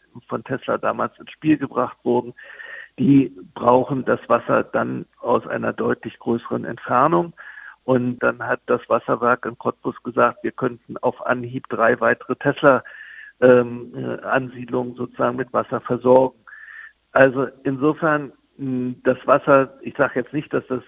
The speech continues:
Wasser na-, nach Grünheide aus Cottbus kommt, damit das bitte nicht missverstanden wird.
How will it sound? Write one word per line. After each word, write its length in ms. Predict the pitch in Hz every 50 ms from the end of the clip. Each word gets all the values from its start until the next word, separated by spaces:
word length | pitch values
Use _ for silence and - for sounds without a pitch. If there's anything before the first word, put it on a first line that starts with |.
| _
Wasser 460 | - 113 113 120 123 - - 135 120 -
na-, 260 | - 113 90 - 120 -
nach 260 | - 123 123 117 - -
Grünheide 540 | - 120 113 110 110 113 120 135 139 139 -
aus 120 | - 117 - -
Cottbus 340 | - 147 - - 180 175 - -
kommt, 240 | - 175 165 165 147
damit 240 | 120 113 113 -
das 100 | 120 -
bitte 240 | _ - 120 - 117
nicht 220 | 117 123 113 - -
missverstanden 720 | 131 127 - - 147 135 - 147 143 139 139 143 143 135
wird. 160 | 139 139 -